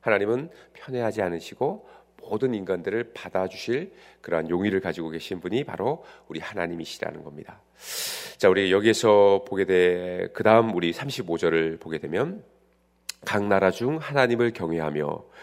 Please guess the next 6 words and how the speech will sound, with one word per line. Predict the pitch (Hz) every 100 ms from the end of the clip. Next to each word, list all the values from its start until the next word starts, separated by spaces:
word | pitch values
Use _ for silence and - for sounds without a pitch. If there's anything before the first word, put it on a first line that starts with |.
| -
의를 | 98 104 120 113
행하는 | 113 98 98
사람은 | 98 98 85 104 170 220 - - - _
다 | - 80 98
받으신 | - 82 90 - 87 80
줄 | 110 143 190